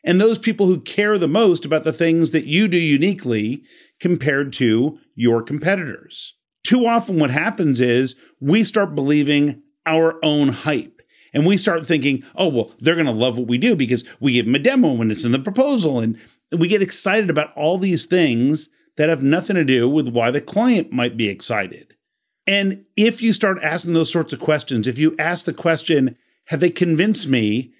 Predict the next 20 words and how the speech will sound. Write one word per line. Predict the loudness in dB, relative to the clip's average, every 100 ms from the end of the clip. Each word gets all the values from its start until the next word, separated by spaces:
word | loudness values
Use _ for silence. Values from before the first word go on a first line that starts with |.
| _ -4
this | -2
is | 0
a | -2
problem | -2 -4 0 0
worth | 0 -2
solving | -4 -2 -2 -2 -4 -6 -12 _ -4
that | -2
we're | 2 2 2
good | 2 2
at | 2
addressing?" | -4 -2 -2 -2 -6 -10 -20 _ _ _ -2
then | 2 2
what | 0
happens | 0 0 0 0 0 2
is | 2 2 0 -6 _ _ -6
you | -2 -2
constantly | -2 -2 2 2 2 0
are | 2
asking | 0 -2 -2
yourself | 0 0 -2